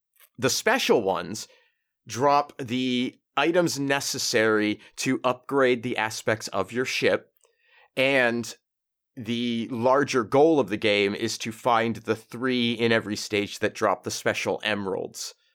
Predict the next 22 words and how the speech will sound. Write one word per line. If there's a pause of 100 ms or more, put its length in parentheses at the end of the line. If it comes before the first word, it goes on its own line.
(300)
that
you
are
trying
to
collect
all
of
to
solve
this
energy
crisis. (540)
It's (640)
neat (100)
and
hard
as (280)
balls. (320)
Like,
it
is